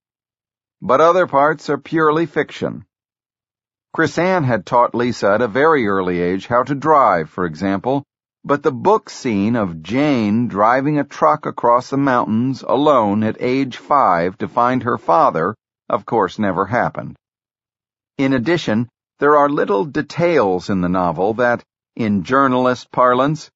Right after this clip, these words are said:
are too good to check, such as the head-snapping description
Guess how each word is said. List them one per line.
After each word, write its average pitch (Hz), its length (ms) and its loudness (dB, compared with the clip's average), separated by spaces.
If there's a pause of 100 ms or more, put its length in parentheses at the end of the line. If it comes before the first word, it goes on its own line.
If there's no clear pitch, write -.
(340)
are 143 140 2
too 208 380 -4
good 104 360 -2
to 123 100 -6
check, - 520 -4 (460)
such 123 260 0
as 120 220 2
the 117 120 0
head-snapping 135 920 -2
description 123 640 -4